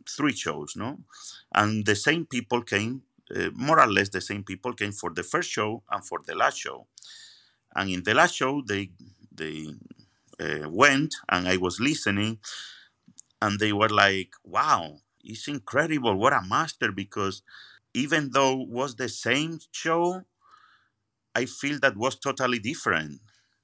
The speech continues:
You know, and that's a compliment, great compliment to me. It's like, yeah, that's the idea. It's a different group. It's a different moment. I feel different. So it's gonna be different.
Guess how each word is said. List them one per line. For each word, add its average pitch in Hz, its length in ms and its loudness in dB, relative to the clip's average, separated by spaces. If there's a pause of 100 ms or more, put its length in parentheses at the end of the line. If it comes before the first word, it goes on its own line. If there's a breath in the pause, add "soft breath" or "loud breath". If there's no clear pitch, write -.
(1040 soft breath)
You 98 160 -8
know, 123 120 -4
and 113 200 0
that's - 360 4
a - 80 -4
compliment, 95 840 -2
great 101 260 0
compliment 104 560 -4
to 85 120 -4
me. 78 240 -4
It's 82 160 -8
like, 101 300 4 (260)
yeah, 151 260 2
that's 110 280 2
the 131 100 4
idea. 151 360 2
It's 113 200 0
a 120 80 4
different 170 440 -6
group. 175 360 -2
It's - 220 -8
a 104 80 0
different 156 400 -2
moment. 170 500 -2
I 120 120 4
feel 127 240 -8
different. 180 640 -6 (640 loud breath)
So 104 840 -2
it's 107 140 -2
gonna 156 220 4
be 156 120 0
different. 87 540 0